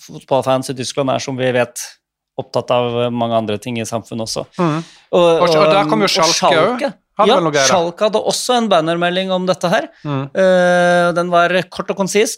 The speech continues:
Speaker 1: «Mordere etterforsker mordere.»
Speaker 2: Ja.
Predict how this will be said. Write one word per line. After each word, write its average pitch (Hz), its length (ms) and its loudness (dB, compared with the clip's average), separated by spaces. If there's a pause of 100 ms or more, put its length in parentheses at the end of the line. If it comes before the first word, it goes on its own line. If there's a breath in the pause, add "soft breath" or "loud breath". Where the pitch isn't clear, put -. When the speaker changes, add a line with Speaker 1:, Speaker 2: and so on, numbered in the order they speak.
(140)
Speaker 1:
«Mordere 156 680 2 (100)
etterforsker 117 640 -2
mordere.» 131 460 -2 (260)
Speaker 2:
Ja. 113 160 -2